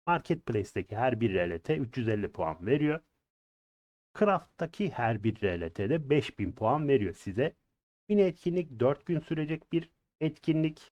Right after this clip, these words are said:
Ayrıca çarpan da satın alabiliyorsunuz. Tabii ki her bir R L T'yi, daha doğrusu her coin'i R L T'ye dönüştürmede her bir R L T'de sıfır nokta bir çarpan alıyorsunuz ve bu çarpanlar da bir saat kalıyordu. Bunu hatırlatmış olalım.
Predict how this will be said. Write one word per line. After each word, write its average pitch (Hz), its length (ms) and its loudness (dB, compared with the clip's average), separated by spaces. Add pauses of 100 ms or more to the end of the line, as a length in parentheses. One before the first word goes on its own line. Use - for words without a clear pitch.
Ayrıca 147 420 4
çarpan 101 540 -2
da 131 80 -2
satın 110 340 -4
alabiliyorsunuz. 107 800 0
Tabii 85 240 -2
ki 151 320 -4
her 123 360 2
bir 131 200 0
R 104 160 2
L 87 140 -4
T'yi, 123 340 0 (220)
daha 113 180 2
doğrusu 98 280 -2
her 131 340 0
coin'i 107 480 0 (340)
R 127 160 6
L 127 120 4
T'ye 123 220 2
dönüştürmede 92 680 -2
her 120 400 0
bir 120 180 2
R 90 140 0
L 85 100 -6
T'de 139 240 -4
sıfır 120 400 -2
nokta 95 340 -4
bir 127 160 -2
çarpan 87 480 -2 (160)
alıyorsunuz 147 600 -2
ve 147 140 0
bu 143 80 -4
çarpanlar 87 680 -6
da 120 240 -2
bir 123 160 2
saat 113 380 -2
kalıyordu. 107 560 0
Bunu 113 280 -2 (500)
hatırlatmış 104 720 -4
olalım. 107 400 -4